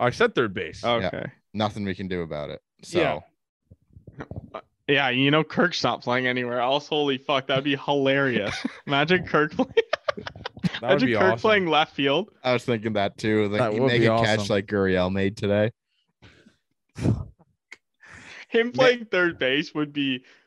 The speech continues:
Speaker 2: I would, that'd be must watch.
Speaker 1: Yeah.
Speaker 2: Like, just seeing Kirk at third base.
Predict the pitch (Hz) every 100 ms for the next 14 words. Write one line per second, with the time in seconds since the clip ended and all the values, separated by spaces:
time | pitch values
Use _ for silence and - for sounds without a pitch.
0 | _ _ _ - 147 170 170 143 _ _
1 | _ _ _ _ _ _ _ - 160 170
2 | 147 147 131 113 117 113 117 - _ _
3 | - 143 123 117 - 139 127 - 127 120
4 | 127 113 107 240 110 104 - 98 -